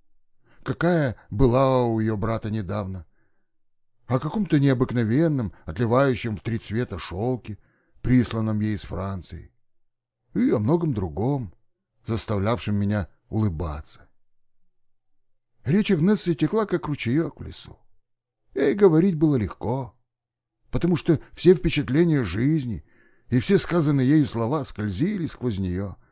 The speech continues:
не задевая в ней ничего. А мне было легко ее слушать, потому что не надо было ни думать,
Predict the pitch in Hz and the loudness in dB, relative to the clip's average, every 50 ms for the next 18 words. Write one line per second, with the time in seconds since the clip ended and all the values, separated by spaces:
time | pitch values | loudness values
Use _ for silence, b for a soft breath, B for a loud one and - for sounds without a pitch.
0 | _ _ _ _ _ - - 165 165 135 151 143 135 131 123 151 180 170 135 120 | _ _ _ _ _ -4 0 0 2 2 2 2 2 2 4 4 2 2 2 2
1 | 127 131 120 127 135 113 107 - - 170 147 107 90 82 - - - - _ _ | 2 2 2 2 0 0 -2 -4 -4 -4 -4 -4 -6 -10 -14 -18 -20 -20 _ _
2 | _ _ _ _ _ _ _ _ _ _ _ _ _ _ _ _ _ - - - | _ _ _ _ _ _ _ _ _ _ _ _ _ _ _ _ _ -10 -4 0
3 | 226 240 196 147 147 117 95 82 82 82 - - - - 139 92 80 - - 62 | 2 2 2 2 2 0 0 -2 -4 -6 -6 -4 -4 -2 -2 -2 -4 -8 -10 -12
4 | 69 67 - - - _ _ _ _ _ _ _ _ _ _ _ _ _ _ _ | -12 -12 -14 -16 -20 _ _ _ _ _ _ _ _ _ _ _ _ _ _ _
5 | _ _ _ _ _ - - - 156 151 120 - - 151 143 139 131 110 110 139 | _ _ _ _ _ -2 0 2 2 2 0 0 -2 -2 0 0 0 2 4 4
6 | 165 160 175 175 175 185 135 110 113 104 95 95 95 90 87 117 151 185 170 156 | 6 6 4 2 0 0 0 0 0 0 0 0 0 0 2 4 4 6 6 4
7 | 139 113 92 78 - - | 4 2 -4 -6 -8 -12